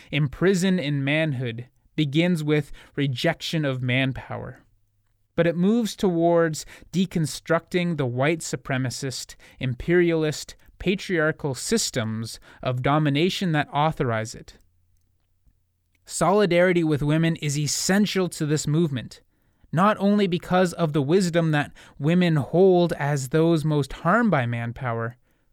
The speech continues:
but also because women have learned and encouraged one another in the practice of love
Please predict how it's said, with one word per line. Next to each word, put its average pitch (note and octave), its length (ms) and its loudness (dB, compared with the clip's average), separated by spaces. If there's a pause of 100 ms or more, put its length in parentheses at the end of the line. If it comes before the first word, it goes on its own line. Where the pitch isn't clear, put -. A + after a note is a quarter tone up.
(140)
but D#3 200 -2
also G3 440 4
because D3+ 580 -2 (280)
women F3 320 2
have C3+ 260 0
learned E3+ 640 2 (180)
and C#3+ 140 0
encouraged D#3+ 580 2
one D3+ 180 2
another C3+ 480 0
in F3 220 2
the E3 80 0
practice E3 600 -4
of B2+ 220 -8
love D3+ 440 0